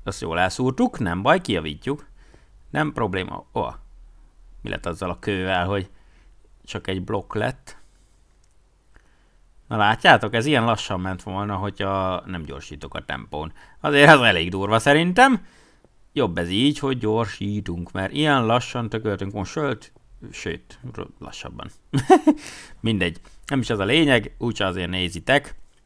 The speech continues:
szerintem, hogy a bénaságomat lássátok. Azaz, azaz. Majd azokat a blokkokat kiütöm.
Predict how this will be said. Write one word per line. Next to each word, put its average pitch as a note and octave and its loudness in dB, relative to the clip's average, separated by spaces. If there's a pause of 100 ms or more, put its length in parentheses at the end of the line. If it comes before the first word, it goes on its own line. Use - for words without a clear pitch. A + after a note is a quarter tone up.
szerintem, F2 -6 (520)
hogy F2+ -10
a F2 -6
bénaságomat F2 -4
lássátok. E2+ -6 (3000)
Azaz, C#3+ -2
azaz. A3+ 2 (1200)
Majd G#2 0
azokat G2+ -4
a F#2+ -2
blokkokat F#2+ -6
kiütöm. G2 -6